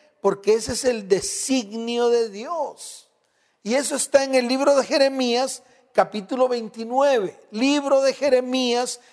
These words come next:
capítulo veintinueve. Vaya la palabra, usted tiene que comenzar a aprender. Tiene que comenzar a alimentarse de la fe. Usted tiene que comenzar a alimentarse de la palabra. Porque de lo contrario, entonces, ¿de qué se alimenta?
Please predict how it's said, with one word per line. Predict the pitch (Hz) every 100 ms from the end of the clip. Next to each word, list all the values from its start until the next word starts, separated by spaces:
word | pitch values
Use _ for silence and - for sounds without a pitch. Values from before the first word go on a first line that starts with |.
| _
capítulo | - 190 214 196 247 240
veintinueve. | 240 233 240 233 262 247 190
Vaya | 185 254 311
la | 302 294
palabra, | 285 285 233 180
usted | 170 - 233
tiene | 294 302
que | 349
comenzar | 320 220 190 240
a | 262
aprender. | 254 220 214 208 151 - _ _ _ _ -
Tiene | 240 202
que | 294
comenzar | 247 214 196 233 240
a |
alimentarse | 262 240 214 180 196 196 196 247
de | 214
la | 175 147
fe. | - 226 208 139 - - _ _ -
Usted | - 240
tiene | 294 311
que | 277
comenzar | 220 185 202 226
a |
alimentarse | 269 220 185 190 175 277
de | 302 220
la | 190
palabra. | 160 175 294 349 262 - _ _ _ _ _ _ _
Porque | 247 247 262
de | 254
lo | 247 247
contrario, | 233 226 285 311 285
entonces, | 285 277 269
¿de | 226 233
qué | 233
se | 214 233
alimenta? | 196 202 247 262 196 160 -